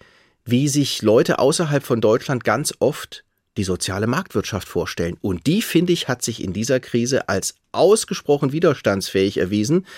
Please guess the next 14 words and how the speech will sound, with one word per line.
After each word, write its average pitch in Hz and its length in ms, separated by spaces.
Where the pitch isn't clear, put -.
Wenn 101 80
man 104 140
sich 101 120
mal 110 180
den 104 120
liberalen 113 440
Marktkapitalismus 120 920
der 110 120
Amerikaner 110 540
anschaut 160 440
oder 117 100
den 107 100
Staatskapitalismus 120 1040
Chinas, 147 420